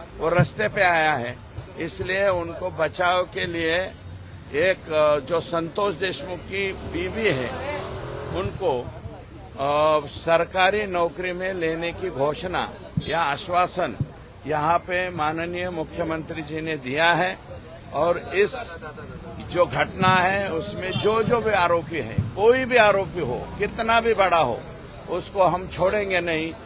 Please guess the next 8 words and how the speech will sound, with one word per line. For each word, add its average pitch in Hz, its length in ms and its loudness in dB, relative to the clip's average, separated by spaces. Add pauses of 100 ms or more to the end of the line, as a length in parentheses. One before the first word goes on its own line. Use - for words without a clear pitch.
(240)
ये 165 100 4
आश्वासित 160 760 2
उन्होंने 147 480 -4 (280)
साहब 139 380 0
से 165 220 -8
किया 170 340 6
है। 107 160 -2 (460)
और 180 360 6